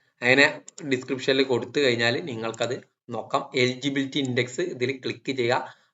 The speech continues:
അതിൽ ക്ലിക്ക് ചെയ്താൽ ഇതേപോലെ വരും. അതിൽ നിങ്ങൾ എഫ് ഐ യു ജി പി എന്ന് ഇവിടെ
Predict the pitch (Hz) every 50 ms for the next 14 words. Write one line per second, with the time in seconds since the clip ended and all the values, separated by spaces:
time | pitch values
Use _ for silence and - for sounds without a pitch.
0 | - 131 131 139 151 147 - 127 120 117 - 139 127 120 113 117 117 120 123 123
1 | - - 117 113 113 113 - 117 113 117 117 113 113 - - - - _ _ _
2 | _ - 120 120 123 131 170 190 165 139 123 120 123 131 123 117 120 - 131 127
3 | 127 123 123 123 123 127 123 127 127 127 117 113 104 107 - - 113 107 117 -
4 | -